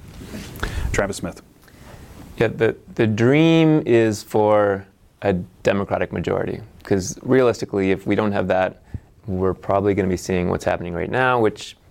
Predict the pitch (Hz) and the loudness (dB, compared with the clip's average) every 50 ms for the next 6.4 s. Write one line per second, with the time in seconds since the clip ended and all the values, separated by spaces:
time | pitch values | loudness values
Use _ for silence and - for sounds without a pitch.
0 | _ - 110 110 120 123 117 113 104 - - 117 110 110 104 101 101 101 98 95 | _ -4 -2 0 2 2 2 0 0 0 -2 0 2 2 2 2 2 2 2 2
1 | 92 92 - - 113 101 92 - - - 92 90 85 - - 87 90 95 90 85 | 2 0 -2 0 0 0 0 -2 -2 0 0 0 0 -2 -4 -4 -2 0 0 0
2 | 87 90 85 - 92 90 87 - - - - - - - - - - - - 117 | 0 -2 -2 -2 -2 -2 -2 -4 -6 -14 -18 -18 -18 -20 -20 -16 -8 0 4 4
3 | 110 107 - - _ _ _ 135 143 156 160 160 160 156 147 147 147 131 131 139 | 4 4 0 -4 _ _ _ 2 2 4 4 4 2 2 0 0 0 2 4 4
4 | 147 143 123 113 107 101 101 92 101 104 98 - 120 117 110 98 104 104 101 98 | 6 6 4 2 2 0 0 0 0 -2 -2 -2 -2 -2 0 2 2 2 2 2
5 | 98 95 92 92 92 - - - _ _ - 92 92 101 131 151 139 139 131 - | 2 2 2 0 -2 -4 -12 -20 _ _ -2 2 4 4 2 2 0 -4 -4 0
6 | - 113 110 117 120 127 147 | 0 0 0 0 -4 -6 -6